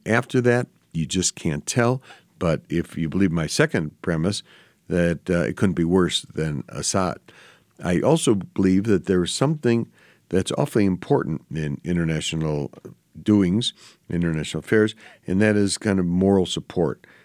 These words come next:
telling people this is the right side, this is the wrong side. And I remember in nineteen eighty-seven, when we were going around in Moscow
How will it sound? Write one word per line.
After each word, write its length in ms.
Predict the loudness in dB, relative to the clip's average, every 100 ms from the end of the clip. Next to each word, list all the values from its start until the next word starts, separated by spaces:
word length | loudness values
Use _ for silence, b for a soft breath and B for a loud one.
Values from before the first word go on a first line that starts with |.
| b b -6
telling 320 | 0 2 0
people 380 | 0 -2 0 -4
this 320 | 0 0 0
is 240 | -2 -4
the 100 | -4
right 300 | -2 0 0
side, 400 | -2 -2 -2 -4
this 200 | -4 -6
is 220 | -6 -8 -6
the 100 | -6
wrong 380 | -4 -4 -4
side. 380 | -6 -6 -8 -12 _ B B B B
And 360 | -6 -4 -2 -2
I 60 | 0
remember 600 | 0 2 2 2 0 -4 B B B -10
in 160 | -4
nineteen 360 | -2 -2 0 0
eighty-seven, 680 | -2 -4 0 0 2 0 -2
when 180 | -2
we 80 | -2
were 140 | -4 -4
going 280 | -4 -2
around 480 | -2 0 0 0 -4 _ B B B _
in 400 | -4 -2 -2 0
Moscow 600 | 0 -2 -2 -4 -4